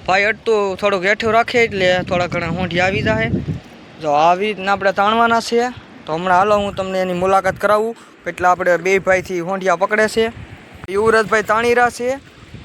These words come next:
અને વિહાનભાઈ બદલી ગયા છે. બે ત્રણ હોંડિયા આવ્યા હતા, એના કારણે આપણે કાંઈ વીડિયો શૂટ ન કરી શક્યા. કાંઈ વાંધો નહીં, હાલો. તો હમણાં આપણે, આપણે યુવરાજભાઈ કેટલા લાવે છે ને એ આપણે જોવાનું છે. આવી રીતના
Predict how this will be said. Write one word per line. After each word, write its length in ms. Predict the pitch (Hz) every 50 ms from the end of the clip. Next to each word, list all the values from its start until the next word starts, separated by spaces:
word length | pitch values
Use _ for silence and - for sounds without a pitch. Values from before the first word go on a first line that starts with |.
| -
અને 160 | - 170 165 156
વિહાનભાઈ 520 | 151 180 208 208 214 220 214 202 208 208
બદલી 280 | 190 220 220 233 247 233
ગયા 180 | 208 233 208
છે. 220 | 208 - 190 190 190
બે 180 | 175 185 208
ત્રણ 200 | 220 214 226 202
હોંડિયા 360 | 190 220 233 208 185 202 220
આવ્યા 120 | 233 240 247
હતા, 180 | 226 - 214
એના 160 | 208 208 208 196
કારણે 240 | 202 208 214 208
આપણે 240 | 202 202 190 196 196
કાંઈ 220 | 190 196 196 185 180
વીડિયો 280 | 175 190 214 220 214
શૂટ 260 | 190 - 220 226 226
ન 120 | 233 247 233
કરી 340 | 226 240 233 247 240 240 247
શક્યા. 220 | 240 247 247 254 - - - - - - - - - - - - - - - - - -
કાંઈ 160 | 180 180 196
વાંધો 260 | 208 214 214 220 226
નહીં, 120 | 220 214 190
હાલો. 180 | 196 202 214
તો 140 | 202 - 180
હમણાં 240 | 180 190 202 202 190
આપણે, 200 | 196 202 202 202
આપણે 280 | 190 185 190 190 196 196
યુવરાજભાઈ 460 | 202 220 240 247 254 247 - 156 -
કેટલા 260 | - 247 240 254 247
લાવે 240 | 240 254 254 254 247
છે 120 | - 240
ને 100 | 233 226
એ 160 | 214 214 226
આપણે 240 | 226 214 202 214 202
જોવાનું 400 | 180 196 196 196 185 170 156 151
છે. 120 | 151 156 175
આવી 460 | 170 160 147 156 170 185 202 208 208
રીતના 380 | 208 185 - 180 202 196 185